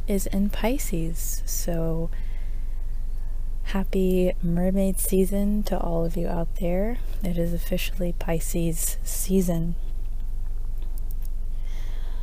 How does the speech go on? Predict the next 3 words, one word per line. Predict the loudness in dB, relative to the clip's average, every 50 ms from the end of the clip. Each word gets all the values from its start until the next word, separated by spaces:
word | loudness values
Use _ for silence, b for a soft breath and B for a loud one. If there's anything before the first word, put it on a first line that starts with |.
| B B B B B B B B
So | -2 0 0 2 4 4 4 4 4 4 4 2 2 B B B B B B B B B B B B B B -2 -2 -2 -2
today's | 0 2 4 4 6 6 4 2 2
episode | 0 0 0 0 0 0 0 0 0 0 2 2 2 0 0 0